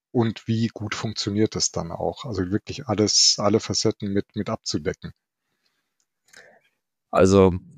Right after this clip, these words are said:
Speaker 2: wir leben in einer besonderen Zeit und, äh, Sie haben vollkommen recht, das Thema Business, ähm,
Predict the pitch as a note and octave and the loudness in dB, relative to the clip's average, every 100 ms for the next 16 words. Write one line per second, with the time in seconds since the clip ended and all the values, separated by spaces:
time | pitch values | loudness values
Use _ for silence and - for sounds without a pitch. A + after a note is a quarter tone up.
0 | - - - _ _ _ _ _ _ - | -20 -20 -20 _ _ _ _ _ _ 4
1 | A2+ G#2+ C3 A#2 A2+ G#2 G2+ G#2+ G#2 F2 | 8 10 8 8 4 4 2 2 2 0
2 | E2+ - E2+ D2+ D2 - F2+ F2+ F2+ - | 0 0 2 2 -2 -2 -2 -2 -4 0
3 | - E2+ F2 F#2 G2+ A2 - G#2+ - G2 | 2 4 4 2 2 2 2 2 4 0
4 | F2+ E2 F2 - F2+ - G#2 F#2+ - A2 | -2 -4 -4 -4 -4 -2 0 0 0 -2
5 | - A#2 A2+ - - - G2+ G2 F#2+ F#2 | 0 -2 -2 -4 0 2 2 2 -2 -4